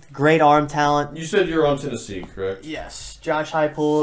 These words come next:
Speaker 2: Fun fact, though, Tennessee has only won in Gainesville two times in the past twenty-five years.
Speaker 1: Make it three.
Speaker 2: I'm just letting you know. I'm just saying the facts
Speaker 1: What,
Speaker 2: here.
Speaker 1: what, do you have the years, perhaps?
Speaker 2: Um, the most recent was two thousand five, I believe.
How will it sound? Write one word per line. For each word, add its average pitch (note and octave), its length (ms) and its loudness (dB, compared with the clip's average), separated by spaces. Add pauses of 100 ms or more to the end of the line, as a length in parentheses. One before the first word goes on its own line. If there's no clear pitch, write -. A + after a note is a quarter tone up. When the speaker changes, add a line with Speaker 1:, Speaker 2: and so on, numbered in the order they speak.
(120)
Speaker 2:
Fun G3 80 -8
fact, F3+ 360 0
though, A#2+ 180 4
Tennessee E3+ 420 0
has D3+ 160 4
only D#3 240 2
won D3 400 2
in B2 260 -2
Gainesville A#2+ 920 2
two D#3+ 180 -6
times C#3+ 380 -2
in A#2+ 60 -4
the G#2+ 60 -6
past A#2 300 -4
twenty-five G#2+ 540 -4
years. - 320 -14 (1300)
Speaker 1:
Make B2 140 -8
it C3 120 -14
three. C3+ 520 -4
Speaker 2:
I'm G#2 120 -10
just G2+ 220 -12
letting G2+ 160 -2
you G2+ 60 -6
know. D#2 180 -6 (500)
I'm G2+ 140 -6
just G#2 160 -8
saying B2 160 4
the A#2 80 -2
facts E3+ 300 4
Speaker 1:
What, F#3+ 180 4
Speaker 2:
here. - 120 -14
Speaker 1:
what, D#3 80 -12
do D3 80 -6
you D#3 100 0
have D3+ 100 -2
the C#3+ 100 -6
years, D#3+ 360 -6
perhaps? E3 640 -12 (100)
Speaker 2:
Um, C3 560 0
the B2 120 2 (100)
most C3+ 260 2
recent C#3+ 220 -2
was C#3+ 100 -2
two C3 140 -6
thousand A2 180 -6
five, F2 320 -6
I D2 60 -10
believe. - 360 -16